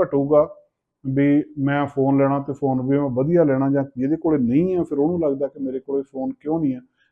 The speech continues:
ਉਹ ਜਿਹੜਾ ਕਾਲਜ ਵਾਲੇ ਦਾ ਪੀਅਰ ਪ੍ਰੈਸ਼ਰ ਨਾਲ ਉਹਦੇ ਸਰਕਲ ਦਾ ਪ੍ਰੈਸ਼ਰ ਆ ਉਹ ਵੀ ਘਟੂਗਾ। ਦੂਜਾ ਰੋਲ ਇਹ ਵੀ ਕਹਿੰਦਾ ਕਿ ਇਨਇਕੁਐਲਿਟੀ ਘਟਾਈ ਜਾਵੇ, ਕਿ ਜਿਹੜੀ ਲਰਨਿੰਗ ਆ ਬਰਾਬਰ ਹੋਵੇ।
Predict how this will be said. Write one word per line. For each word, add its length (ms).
ਉਹ 60
ਜਿਹੜਾ 220
ਕਾਲਜ 360
ਵਾਲੇ 140
ਦਾ 120
ਪੀਅਰ 300
ਪ੍ਰੈਸ਼ਰ 420
ਨਾਲ 140
ਉਹਦੇ 200
ਸਰਕਲ 420
ਦਾ 100
ਪ੍ਰੈਸ਼ਰ 420
ਆ 60
ਉਹ 120
ਵੀ 60
ਘਟੂਗਾ। 340
ਦੂਜਾ 320
ਰੋਲ 220
ਇਹ 120
ਵੀ 120
ਕਹਿੰਦਾ 340
ਕਿ 220
ਇਨਇਕੁਐਲਿਟੀ 640
ਘਟਾਈ 240
ਜਾਵੇ, 300
ਕਿ 80
ਜਿਹੜੀ 460
ਲਰਨਿੰਗ 460
ਆ 60
ਬਰਾਬਰ 440
ਹੋਵੇ। 360